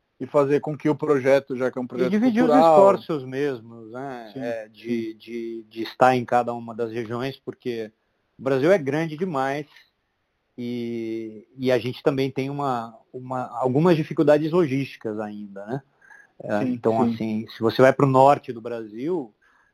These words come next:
Speaker 2: depois pra você voltar, mesmo porque, que seja pro Nordeste, eventualmente você precisa voltar pra São Paulo ou Brasília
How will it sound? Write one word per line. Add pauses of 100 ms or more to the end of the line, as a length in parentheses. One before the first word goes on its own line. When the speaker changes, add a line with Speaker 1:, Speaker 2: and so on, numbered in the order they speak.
Speaker 2:
depois
pra
você
voltar,
mesmo
porque,
que
seja
pro
Nordeste,
eventualmente
você
precisa
voltar
pra
São
Paulo
ou
Brasília